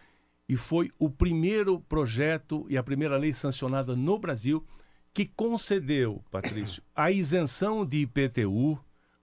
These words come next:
para o aposentado e pensionista que mora no município de Guarulhos, que tinham até três salários mínimos de benefício,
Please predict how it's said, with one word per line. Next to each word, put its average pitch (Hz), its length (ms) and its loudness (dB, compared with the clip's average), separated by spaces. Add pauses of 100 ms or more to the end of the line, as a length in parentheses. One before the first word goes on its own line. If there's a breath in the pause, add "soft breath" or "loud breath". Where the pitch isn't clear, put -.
para 180 280 2
o 165 120 0
aposentado 147 880 0
e 127 60 0
pensionista 123 840 -2 (720)
que - 80 -4
mora 120 300 0
no 110 80 -2
município 104 480 -6
de 104 60 -6
Guarulhos, 123 560 -2 (360 soft breath)
que 156 80 -4
tinham 147 380 0
até 139 300 -2 (120)
três 151 520 -2 (120)
salários 127 560 -4
mínimos 117 360 -2
de 101 80 -4
benefício, 101 640 -6